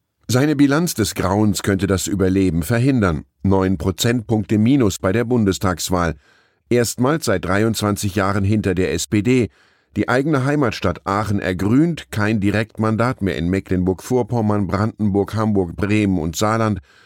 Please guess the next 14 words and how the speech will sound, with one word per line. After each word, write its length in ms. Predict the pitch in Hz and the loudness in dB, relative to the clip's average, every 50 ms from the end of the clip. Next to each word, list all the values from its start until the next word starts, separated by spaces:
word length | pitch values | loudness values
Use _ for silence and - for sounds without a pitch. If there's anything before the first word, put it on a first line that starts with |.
| _ _ _ _ - | _ _ _ _ -8
Dazu 280 | - 85 80 - 143 147 | -8 -6 -2 0 0 0
Sachsen 400 | 107 127 123 - - - 117 107 | 0 0 -4 -4 -4 -2 0 0
und 160 | 98 87 - | 0 0 0
Thüringen 440 | - 139 147 143 131 127 110 104 98 | 2 2 4 4 4 2 2 2 2
als 180 | 92 87 - | 0 -2 -4
eine 220 | - 87 95 101 101 | -4 -2 -2 -2 0
von 180 | 98 101 98 | 0 0 0
der 160 | 92 95 95 - | 0 0 0 0
A 120 | 85 92 | -2 -2
F 220 | - - 107 - - | -2 -2 -4 -4 -2
D 200 | - 120 117 101 | -2 0 0 2
dominierte 600 | 85 90 87 90 87 85 85 82 80 - 95 - | 2 0 0 2 2 0 0 -2 -2 -6 -10 -6
Zone. 420 | - - 113 107 107 101 95 78 _ _ _ _ _ _ _ _ - | -2 0 2 2 2 2 0 -2 _ _ _ _ _ _ _ _ -16
Früher 440 | - - - 170 185 170 160 151 | -8 -2 0 2 2 2 2 0